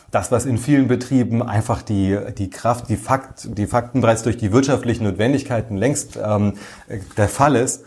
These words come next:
nämlich dass die Ausbildungsvergütungen dazu passen.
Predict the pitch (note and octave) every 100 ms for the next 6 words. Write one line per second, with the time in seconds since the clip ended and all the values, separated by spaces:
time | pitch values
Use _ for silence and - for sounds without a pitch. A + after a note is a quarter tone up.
0 | _ G#2 G#2+ A#2 A2+ G2 G#2 G2 F#2+ G#2+
1 | - A2 G#2 G2+ - F#2+ F#2 G2+ G#2 F#2+
2 | F2+ - _ _ _ - A2 A2 C3 A#2
3 | - G#2+ -